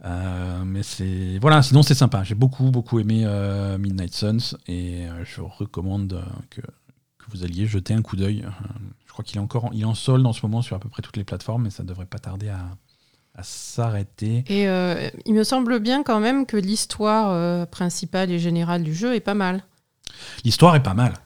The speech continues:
Speaker 1: Euh,
Speaker 2: Parce
Speaker 1: l'hist-
Speaker 2: que c'est, c'est
Speaker 1: Ouais.
Speaker 2: basé donc sur ce personnage de Hunter que
Speaker 1: De
Speaker 2: tu,
Speaker 1: Hunter qui est, qui
Speaker 2: que
Speaker 1: est pour
Speaker 2: tu
Speaker 1: le jeu.
Speaker 2: crées.
Speaker 1: Ouais, que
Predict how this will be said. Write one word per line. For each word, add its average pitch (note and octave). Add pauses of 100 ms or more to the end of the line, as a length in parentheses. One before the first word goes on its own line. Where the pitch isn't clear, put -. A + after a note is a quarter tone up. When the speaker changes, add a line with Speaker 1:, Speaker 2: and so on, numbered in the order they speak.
Speaker 1:
Euh, F#2+
Speaker 2:
Parce C#3
Speaker 1:
l'hist- -
Speaker 2:
que G#3
c'est, F#3 (120)
c'est -
Speaker 1:
Ouais. F#3+
Speaker 2:
basé G3+
donc F#3+
sur -
ce -
personnage F#3
de F3+
Hunter F3+ (140)
que -
Speaker 1:
De A2
Speaker 2:
tu, A2
Speaker 1:
Hunter C3
qui G#2
est, G#2
qui -
Speaker 2:
que G#2
Speaker 1:
est -
pour -
Speaker 2:
tu G#2+
Speaker 1:
le G#2+
jeu. G#2+
Speaker 2:
crées. F#4 (120)
Speaker 1:
Ouais, A2+
que -